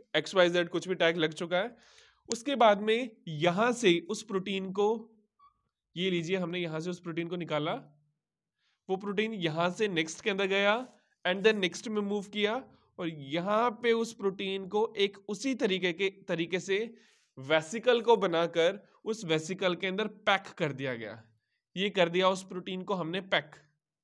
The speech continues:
ये वेसिकल यहाँ से डिटैच होगा और ये डिटैच हो गया वेसिकल। अब इसमें एक मॉडिफाइड टैग्ड प्रोटीन प्रेजेंट है। जो ये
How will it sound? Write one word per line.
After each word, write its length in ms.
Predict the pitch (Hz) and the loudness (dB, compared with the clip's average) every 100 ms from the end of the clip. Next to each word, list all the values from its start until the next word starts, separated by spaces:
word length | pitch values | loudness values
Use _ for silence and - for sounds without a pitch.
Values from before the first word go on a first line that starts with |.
| _ _ _ _ _ - | _ _ _ _ _ -6
ये 80 | 233 | 0
वेसिकल 480 | 214 208 220 247 | 0 0 0 2
यहाँ 280 | 226 175 170 | 4 2 0
से 140 | 180 220 | -2 0
डिटैच 520 | 185 170 170 185 208 | 2 6 4 4 0
होगा 360 | 165 175 233 - _ _ _ _ _ | 0 -2 -4 -10 _ _ _ _ _
और 280 | 147 175 214 | 2 4 4
ये 200 | 214 220 | 4 2
डिटैच 500 | 190 185 185 165 165 | 2 2 4 2 2
हो 120 | 170 | -6
गया 240 | 156 160 185 | -2 0 0
वेसिकल। 500 | 160 143 139 110 104 - _ _ _ _ _ _ _ _ _ _ _ _ _ - _ - | -2 -6 -8 -10 -14 -20 _ _ _ _ _ _ _ _ _ _ _ _ _ -20 _ -2
अब 140 | 160 | 0
इसमें 280 | 165 170 202 | 0 2 6
एक 200 | 214 220 180 | 6 4 -8
मॉडिफाइड 840 | 123 127 131 151 147 170 180 196 220 - _ _ _ _ | -6 -2 0 0 4 6 6 4 0 -6 _ _ _ _
टैग्ड 520 | 160 147 160 185 190 202 _ _ - | 4 6 4 2 -2 -8 _ _ -8
प्रोटीन 600 | 196 190 220 208 214 214 | -6 -4 -4 -4 -4 -6
प्रेजेंट 500 | 170 143 151 156 160 | -6 -2 -2 -2 -4
है। 280 | 120 113 _ _ | -6 -6 _ _
जो 120 | 143 156 | -8 0
ये 380 | 165 170 170 | 4 4 2